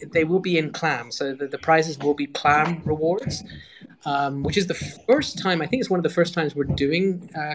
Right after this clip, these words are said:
clam as a reward for one of these events, um, instead of chests.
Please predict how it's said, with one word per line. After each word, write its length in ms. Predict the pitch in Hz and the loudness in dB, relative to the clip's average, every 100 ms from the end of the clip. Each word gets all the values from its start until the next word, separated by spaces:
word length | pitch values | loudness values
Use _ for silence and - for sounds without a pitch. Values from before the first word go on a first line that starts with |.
| - | -6
clam 440 | - 160 175 196 | -2 0 0 -2
as 140 | 170 147 | -4 -2
a 40 | |
reward 380 | 143 139 160 156 | 2 6 4 4
for 120 | 160 | 0
one 60 | 156 | 0
of 60 | |
these 140 | 151 151 | 0 -4
events, 580 | 143 143 208 196 - - | -2 -2 -2 -4 -8 -6
um, 360 | 139 135 135 143 | -4 -2 -4 -6
instead 300 | 147 - 143 | -2 2 4
of 100 | - | 2
chests. 500 | - 165 - - | 2 2 0 -8